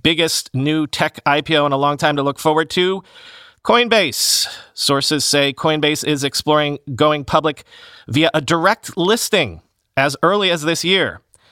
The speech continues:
In its most recent round of private investment, Coinbase was valued at more than eight billion dollars. And remember, Coinbase is arguably the most important crypto exchange, which is important to keep in mind because, quoting Reuters, "The listing would need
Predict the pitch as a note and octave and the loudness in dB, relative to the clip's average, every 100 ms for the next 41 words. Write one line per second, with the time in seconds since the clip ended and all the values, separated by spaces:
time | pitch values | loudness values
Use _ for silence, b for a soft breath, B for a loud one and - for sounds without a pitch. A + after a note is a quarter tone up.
0 | b b b C#3+ D#3 D3+ D3+ D#3 F3+ - | b b b 0 2 -2 0 2 2 0
1 | D#3 F3+ G#3 F#3+ D3+ D#3 E3+ F3 E3+ D3 | -2 0 0 0 2 2 4 2 0 -2
2 | C#3 D#3+ D#3+ D#3 D#3+ F3+ E3 E3+ E3+ E3+ | 2 2 2 0 0 0 -2 0 2 0
3 | E3 E3 D3+ D#3+ E3 C#3 D3 C#3+ C3 B2 | 0 0 2 2 2 0 0 0 0 -4
4 | - C#3+ D3+ B2 C#3 C3+ B2+ C3+ D3+ G#3 | -4 -4 -2 -2 0 0 0 2 4 2
5 | A#3 A3+ - B B B B A2+ A2+ A2+ | 0 -4 -6 B B B B -4 -2 -2
6 | A#2+ F3+ A3+ - B2 B2 B2 - B2+ A#2+ | 2 0 0 -2 -2 0 -2 -2 -4 -2
7 | C3+ C#3+ D#3 D3 D3 A#2 D3 G#3 G#3 G#3+ | 0 2 0 0 -2 0 0 0 2 0
8 | - G3 G#3 G3 F3 G3+ G3 F3+ F3 - | -2 -2 -2 -2 -2 -2 0 0 0 0
9 | E3 F3+ G3 B2 C3 C3+ C3 B2 C#3+ C#3+ | 0 0 -2 -4 -4 -2 -2 -2 -2 -2
10 | B2+ A#2+ C#3 B2+ C#3+ G3+ F#3+ - B2+ A2+ | -4 -4 -4 -2 0 0 0 -2 -2 -2
11 | C3 A#2+ A#2 A#2 A#2+ C3+ C#3+ D3 C#3 - | -2 -2 -2 -4 -2 0 0 0 -2 -8
12 | B B B B B - C#3+ F3 A#3 B3 | B B B B B -2 0 2 0 0
13 | G#3+ G3+ F3 G3 A3 A3 | 0 0 0 0 0 -2